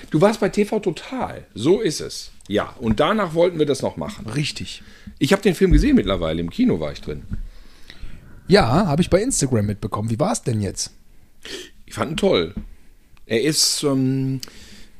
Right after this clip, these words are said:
Speaker 1: er ist für ein Spezialpublikum. Man kann ihn jetzt nicht ohne weiteres so weiterempfehlen. Also man kann ihn nicht Tante Erika jetzt ans Herz legen.
Speaker 2: Mhm.
Speaker 1: Es ist aber, der ist nicht so hart. Es ist geil. Es sind geile Effekte. Es ist harter Gore.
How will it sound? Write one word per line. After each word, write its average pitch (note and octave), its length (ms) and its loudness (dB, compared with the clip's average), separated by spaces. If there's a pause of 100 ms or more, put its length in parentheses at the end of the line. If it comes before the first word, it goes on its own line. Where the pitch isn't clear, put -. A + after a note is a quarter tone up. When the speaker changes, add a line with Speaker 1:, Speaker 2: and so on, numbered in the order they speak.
(260)
Speaker 1:
er - 80 -8
ist G#2 100 -4
für B2 100 0
ein A#2 60 2
Spezialpublikum. D#2 1080 -6 (120)
Man F2 160 -4
kann A#2 180 -2
ihn G#2 100 4
jetzt G2 200 2
nicht G2 160 -4
ohne G#2 220 2
weiteres F2+ 360 -2
so E2 140 -2
weiterempfehlen. E2 840 -4
Also E2+ 200 -6
man F2+ 100 -2
kann G#2 140 -2
ihn F#2+ 80 2
nicht F#2 120 -2
Tante G2+ 220 0
Erika E2+ 440 0
jetzt - 200 -8
ans - 180 -12
Herz - 220 -14
legen. G2 320 -12 (100)
Speaker 2:
Mhm. A2+ 300 2 (300)
Speaker 1:
Es G2 160 -2
ist C3 160 0
aber, G2+ 560 2 (300)
der - 180 -6
ist C3+ 160 0
nicht C3+ 100 0
so F2 180 -4
hart. - 380 -14 (220)
Es - 140 -8
ist - 140 -6
geil. F2 560 -2
Es - 80 -12
sind G2+ 160 -2
geile G2+ 320 2
Effekte. G#2 520 -2
Es - 220 -6
ist - 180 -6
harter C3 280 0
Gore. F#2+ 500 2